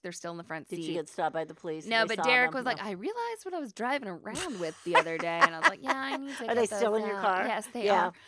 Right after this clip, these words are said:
Speaker 1: I kinda wish I would've let the theater keep the tunics. <laughs> I was thinking about taking 'em back. <laughs> I don't know.
Speaker 2: We can box them.
Speaker 1: Okay. So anyway, that was our adventure costuming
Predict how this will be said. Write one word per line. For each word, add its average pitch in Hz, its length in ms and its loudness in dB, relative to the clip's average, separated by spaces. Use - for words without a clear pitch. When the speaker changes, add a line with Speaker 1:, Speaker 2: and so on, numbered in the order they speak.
Speaker 1:
I 220 40 -16
kinda 320 240 -4
wish 277 180 -6
I 214 60 -4
would've 196 180 -6
let 208 200 -2
the 170 180 -6
theater 240 260 -6
keep 226 280 -12
the - 80 -10
tunics. 175 520 -6
<laughs> - 20 -2
I 226 120 8
was 185 80 -6
thinking 269 460 0
about 226 160 2
taking 226 180 2
'em 214 80 2
back. 190 280 6
<laughs> - 20 8
I 262 220 10
don't 370 120 2
know. - 40 -8
Speaker 2:
We 247 100 -4
can 226 120 0
box 160 360 0
them. 160 220 -6
Speaker 1:
Okay. 233 340 0
So 330 160 4
anyway, 277 880 0
that 262 360 2
was 294 240 -6
our 208 500 -4
adventure 175 1300 -10
costuming 165 1000 -8